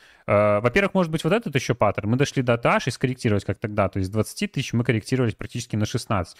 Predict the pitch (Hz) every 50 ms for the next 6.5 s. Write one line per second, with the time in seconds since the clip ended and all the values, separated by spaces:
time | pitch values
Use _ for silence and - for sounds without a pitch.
0 | - - - - 127 - 156 135 - - 143 143 135 120 117 117 113 107 - -
1 | - 101 92 - - - 110 107 123 160 202 190 160 - - - 127 123 117 104
2 | 92 92 - - - - - 120 131 180 196 208 208 - - - - 190 165 131
3 | 117 110 - 117 113 110 113 113 107 104 - 110 107 143 139 - 139 135 - -
4 | 147 135 - 131 - - - 131 120 156 220 233 - - 123 107 104 - - 147
5 | - - 113 117 151 165 - - - 120 117 - - - 147 143 139 117 - 117
6 | - - 98 98 - - 127 127 120